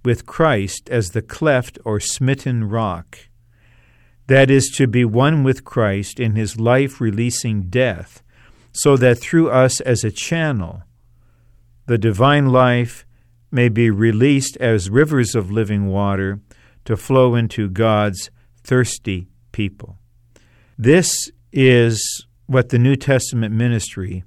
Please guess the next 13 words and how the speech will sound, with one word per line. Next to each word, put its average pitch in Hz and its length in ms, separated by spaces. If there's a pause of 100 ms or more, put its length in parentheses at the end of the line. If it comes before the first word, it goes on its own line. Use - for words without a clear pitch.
(180)
is 98 180
all 107 220
about. 90 400 (1120)
If 107 200
we 139 160
remain 120 560
whole, 143 680 (840)
protecting 143 640
ourselves, 139 800
not 117 220
experiencing 113 800
the 90 100
cross, 131 800